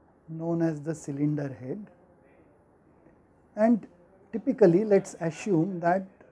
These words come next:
the cover will have two valves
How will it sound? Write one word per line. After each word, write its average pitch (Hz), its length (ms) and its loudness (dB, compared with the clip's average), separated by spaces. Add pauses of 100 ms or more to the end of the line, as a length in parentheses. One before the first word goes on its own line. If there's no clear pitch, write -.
the 165 320 6 (600)
cover 165 460 -2
will 160 180 -10
have 160 240 -10 (180)
two 190 260 -8
valves 123 560 -8